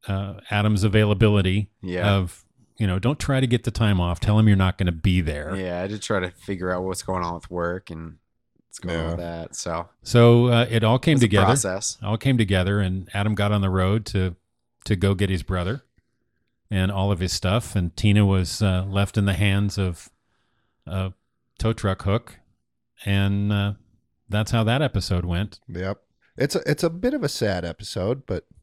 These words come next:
Speaker 3: like I said, it was more theater. You guys really,
Speaker 1: It was.
Speaker 3: you
Speaker 1: We, we
Speaker 3: really played around.
Speaker 1: <laughs> we dove in it, you know.
Speaker 2: It was,
Speaker 3: <laughs>
Speaker 2: you know, you're definitely gonna be thrown off, um, on that one. That's
Speaker 3: Yeah.
Speaker 2: for sure.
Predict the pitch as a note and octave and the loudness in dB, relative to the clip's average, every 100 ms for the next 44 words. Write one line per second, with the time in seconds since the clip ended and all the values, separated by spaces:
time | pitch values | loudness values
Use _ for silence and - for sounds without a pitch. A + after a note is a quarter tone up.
0 | _ _ _ _ - A#2+ A2 - A2 G2+ | _ _ _ _ -8 -6 -4 -2 -2 -2
1 | G2+ C3 C3 - G2 F#2 F#2 G#2+ B2 A2+ | -4 -2 -2 -2 -4 -2 -2 0 0 0
2 | A2 A2 G#2+ F#2 G3 A2+ F#2+ B2+ C3 C3 | 0 0 0 0 2 4 4 4 4 4
3 | E3 C3+ C#3 B2 - B2 A#2 G#2+ G2 G#2 | 6 6 6 6 4 4 4 2 2 4
4 | G#2+ D#3 E3 C#3+ C3+ A#2 A2 F#2 F2+ A2+ | 6 8 8 10 10 10 6 4 -2 -2
5 | G#2+ B2 F#3+ F3+ - C3+ C#3+ - B2+ - | 4 6 8 6 6 4 4 2 -2 -2
6 | G#2+ F#2+ F#2 G2 G#2+ A2+ A#2 - G#2+ G#2 | 0 0 0 -2 -2 0 0 -2 -2 -2
7 | G2+ - G#2+ G2 F2+ F2 - - - - | -4 -2 0 2 0 -2 -6 -16 -20 -10
8 | F2 E2 E2 D#2 D#2 - D#2+ D#2 A#1 B1+ | -6 -6 -6 -8 -10 -10 -10 -10 -10 -12
9 | B1+ D#2 F#2 E2+ - A#1 | -10 -6 -4 -4 -8 -14